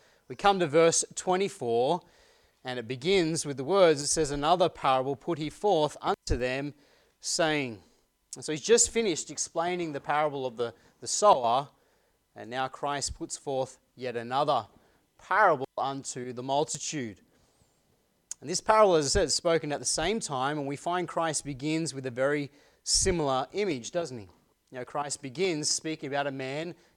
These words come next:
going forth to sow seed in his field. But of course, the emphasis in these two parables is completely different. In the parable of the sower, the emphasis is upon the type of soil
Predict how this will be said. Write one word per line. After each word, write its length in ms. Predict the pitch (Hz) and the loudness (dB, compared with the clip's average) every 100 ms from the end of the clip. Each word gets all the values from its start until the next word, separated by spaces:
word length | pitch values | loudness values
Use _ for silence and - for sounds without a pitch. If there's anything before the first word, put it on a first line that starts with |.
| 123 | -4
going 300 | 151 160 170 | 0 2 0
forth 460 | - 139 139 - - | -4 -4 -4 -6 -8
to 100 | 143 | -6
sow 380 | - 131 123 | -2 -2 -2
seed 500 | 117 - 196 127 104 - _ _ _ - | -2 0 2 0 -6 -16 _ _ _ -16
in 200 | 120 110 | -12 -10
his 280 | 110 107 | -8 -6
field. 520 | - 196 160 117 98 _ _ _ _ _ _ _ _ - | -2 0 2 0 -8 _ _ _ _ _ _ _ _ -10
But 80 | 160 | -2
of 80 | |
course, 240 | - 202 - | 4 4 4
the 140 | 156 | 2
emphasis 480 | 214 208 196 170 151 | 2 2 0 2 2
in 80 | 151 | 2
these 180 | 151 143 | 0 -2
two 220 | - 147 | -4 -4
parables 580 | - 151 160 139 131 - | 0 4 4 2 -4 -8
is 400 | 131 135 123 - _ _ _ | -10 -10 -10 -10 _ _ _
completely 520 | - 143 - 131 107 110 | -14 -14 -10 -10 -10 -6
different. 440 | 143 170 135 104 _ _ _ _ _ _ _ - | -4 -4 -6 -10 _ _ _ _ _ _ _ -16
In 80 | 131 | -12
the 80 | 139 | 2
parable 320 | 185 180 165 | 8 10 8
of 80 | 123 | 4
the 80 | 127 | 0
sower, 360 | - 208 160 | 6 8 8
the 140 | 143 151 | 6 0
emphasis 480 | 190 175 - 156 - | 0 -2 -2 -2 -6
is 180 | 143 | -6
upon 420 | 143 - 156 151 131 - - _ | -8 -4 -4 -4 -8 -14 -20 _
the 100 | 143 | -8
type 420 | - 165 165 - - | -4 0 0 0 -4
of 220 | 147 147 | -2 -2
soil 720 | - 240 220 143 147 185 190 | 2 6 6 6 2 -2 -4